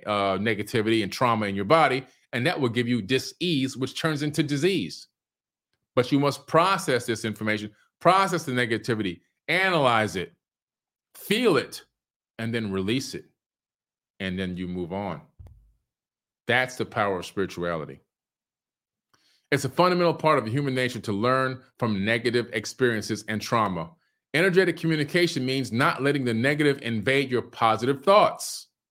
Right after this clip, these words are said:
So the negative comes in and you process it, but you don't let it affect your psyche. You don't let it destroy you up here. You don't make it dominate you and control you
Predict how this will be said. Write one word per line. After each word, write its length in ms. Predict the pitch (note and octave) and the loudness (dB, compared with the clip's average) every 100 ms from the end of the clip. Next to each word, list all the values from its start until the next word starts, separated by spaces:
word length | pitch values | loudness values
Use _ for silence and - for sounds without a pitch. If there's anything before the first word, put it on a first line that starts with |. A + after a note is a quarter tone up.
| _ _ _ _ _ _ _ _ _ | _ _ _ _ _ _ _ _ _
So 140 | - D#3 | 0 4
the 120 | C3+ | 4
negative 420 | D#3+ B3 G#3+ F#3 | 4 4 4 4
comes 260 | F#3+ D3+ D#3+ | 4 6 6
in 440 | B3 F3 G3 - - _ _ _ _ _ - | 6 4 -2 -6 -18 _ _ _ _ _ -2
and 140 | C#3+ | 2
you 100 | D#3 | 2
process 680 | D#3 F#3+ G#3+ A3+ D#3+ C3 C#3+ | 4 4 4 4 2 2 2
it, 280 | D#3 - _ _ _ _ | -4 -4 _ _ _ _
but 200 | E3+ E3 | 2 2
you 60 | E3 | 2
don't 280 | F#3 A3 G3 | 2 2 2
let 160 | F#3+ | 2
it 80 | F3+ | 2
affect 400 | E3+ - G3+ F#3+ | 0 0 0 2
your 100 | E3+ | 0
psyche. 400 | E3 G3+ G3+ D3 | 2 0 2 0
You 160 | D3 G3 | 2 2
don't 200 | F#3+ D#3 | 2 2
let 180 | G3 | 2
it 220 | F#3 - - | 2 -4 -6
destroy 560 | D3 - - F#3+ A3+ | -4 -4 4 8 8
you 320 | G3+ C#3+ C#3 | 6 4 4
up 180 | C#3+ - | 2 0
here. 460 | F#3+ G3+ A2 D#2 _ _ _ _ _ - | -2 0 0 -4 _ _ _ _ _ 0
You 140 | C#3+ | 2
don't 180 | G3+ B2 | 4 2
make 220 | E3 F3+ | 2 2
it 160 | C#3 A2+ | -2 2
dominate 420 | D3+ F3+ F3 D#3+ | 2 4 2 0
you 140 | D#3 | 0
and 100 | C3+ | 0
control 540 | - B2+ - F#3+ A3+ D3+ | -2 -6 0 4 4 4
you 360 | A2 A#2 C#3+ | 2 -2 -4